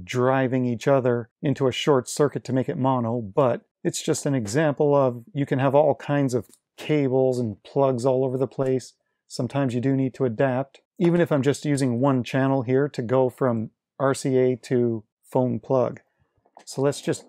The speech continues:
check. So sleeve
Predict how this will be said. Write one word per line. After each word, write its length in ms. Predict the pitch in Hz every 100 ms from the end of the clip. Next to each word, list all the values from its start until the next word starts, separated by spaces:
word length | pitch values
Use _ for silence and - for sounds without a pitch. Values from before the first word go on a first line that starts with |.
| -
check. 640 | - - - 156 - - _ - _ _ _ - - _ _ _ _ _ _ _ _ _ _ _ _ _ _ _ _ _
So 800 | - - - 139 139 139 139 123 _
sleeve 1000 | - - - 131 131 156 139 135 165 165